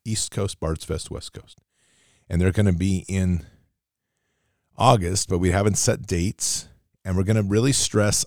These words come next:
a lot of camping this year. I just wanna press that point. Um, the places we're going to have hotels, all of, you know, our, my town has hotels, there's hotels around.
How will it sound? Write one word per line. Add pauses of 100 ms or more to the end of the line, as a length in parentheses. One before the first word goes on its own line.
a
lot
of
camping
this
year. (100)
I
just
wanna (120)
press
that
point. (760)
Um, (240)
the
places
we're
going
to
have
hotels, (120)
all
of,
you
know,
our,
my
town
has
hotels,
there's
hotels
around.